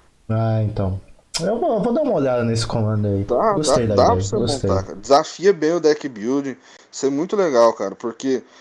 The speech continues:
Speaker 2: tá, você tem, tem lista na internet, sabe? Todos os formatos. Você acha, hoje você acha lista na internet. Modern, Pioneiro, Pauper. Só que alguém tem que criar a lista, né?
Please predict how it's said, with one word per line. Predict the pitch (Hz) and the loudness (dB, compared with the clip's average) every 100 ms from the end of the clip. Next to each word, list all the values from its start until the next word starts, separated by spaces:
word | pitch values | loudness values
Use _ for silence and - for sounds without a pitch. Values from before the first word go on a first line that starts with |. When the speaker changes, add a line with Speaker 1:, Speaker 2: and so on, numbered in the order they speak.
| _ _ | _ _
Speaker 2:
tá, | - 220 | 4 6
você | 196 170 | 6 0
tem, | - 180 208 180 _ | 0 0 0 -10 _
tem | 170 202 | 0 2
lista | 202 208 208 214 | 2 -2 0 2
na | 208 | 2
internet, | 208 220 202 156 131 | 4 4 6 4 2
sabe? | - 135 123 95 65 - | 2 2 2 -6 -12 4
Todos | 190 226 | 4 4
os | - | 2
formatos. | 254 220 143 107 - | 2 2 0 -2 -6
Você | 127 120 | 0 2
acha, | 117 120 - | 4 4 2
hoje | 127 127 131 | -2 2 2
você | 131 | 2
acha | 147 147 156 | 2 2 0
lista | 147 143 147 | -8 -8 -10
na | |
internet. | 147 170 165 110 - - - - | -4 -2 0 -2 -6 -20 -20 -16
Modern, | 95 101 147 139 110 95 85 | 0 6 8 8 6 -4 -8
Pioneiro, | - 113 110 92 107 139 139 113 98 90 | -6 -6 -4 -4 4 6 8 6 0 -6
Pauper. | - 113 131 - - - - - | 2 6 6 2 -18 -20 -20 -2
Só | 143 | 0
que | 147 | 4
alguém | 160 143 147 | 4 4 -2
tem | 147 165 | 0 -2
que | 175 | -4
criar | 185 202 196 208 | -2 4 6 6
a | |
lista, | 226 226 - 139 | 4 -2 0 0
né? | 151 151 | 0 -2